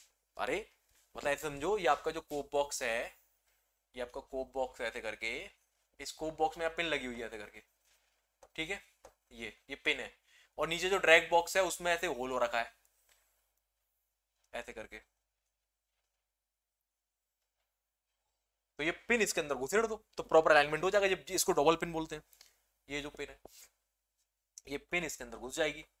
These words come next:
आई बात समझ में? नहीं आई तो मिस अलाइनमेंट होने का चांस ही खत्म हो जाएगा। बात समझ में आएगी? नहीं आई तो प्रॉपर पिनिंग लगाओ, प्रॉपर जो है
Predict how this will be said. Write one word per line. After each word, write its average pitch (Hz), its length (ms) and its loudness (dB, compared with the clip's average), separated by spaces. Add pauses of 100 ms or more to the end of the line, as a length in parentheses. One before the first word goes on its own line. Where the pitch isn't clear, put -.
(120)
आई 147 120 -2
बात 185 140 -2
समझ 196 120 -6
में? 196 80 -6
नहीं 196 120 -6
आई 196 120 -10 (500)
तो 156 100 -2
मिस 156 220 0
अलाइनमेंट 147 240 2
होने 139 120 -6
का 143 80 -10
चांस 143 220 0
ही 175 60 -4
खत्म 156 160 -10
हो 156 100 -8
जाएगा। 147 200 -8
बात 143 160 4
समझ 175 120 -4
में 190 80 2
आएगी? 226 120 0
नहीं 196 100 0
आई 143 80 -2 (580)
तो 147 80 -8
प्रॉपर 160 360 6
पिनिंग 196 280 2
लगाओ, 202 340 10 (340)
प्रॉपर 143 420 4 (520)
जो 135 100 -4
है 135 400 2